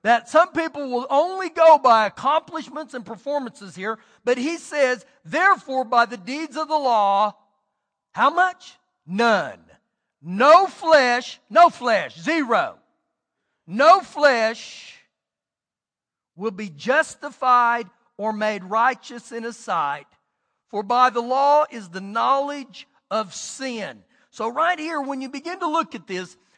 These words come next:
to be a Pharisee or a Sadducee, they had a whopping six hundred and thirteen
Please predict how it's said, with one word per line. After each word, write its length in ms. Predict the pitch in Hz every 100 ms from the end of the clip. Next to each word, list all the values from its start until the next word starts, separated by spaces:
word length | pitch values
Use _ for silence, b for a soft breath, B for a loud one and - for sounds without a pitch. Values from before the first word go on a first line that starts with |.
| _
to 120 | - 220
be 320 | 180 349 370
a 80 | 349
Pharisee 680 | - 311 311 285 - 247 220
or 120 | 208
a 60 |
Sadducee, 800 | 196 254 254 214 190 - 175 160 135 _ _ _ _ -
they 220 | 185 175
had 220 | 262 262
a 60 | 226
whopping 720 | 208 208 269 269 - 226 202
six 520 | - - 339 392 -
hundred 360 | 330 330 302 226
and 120 | 240
thirteen 760 | - 294 285 - 269 247 202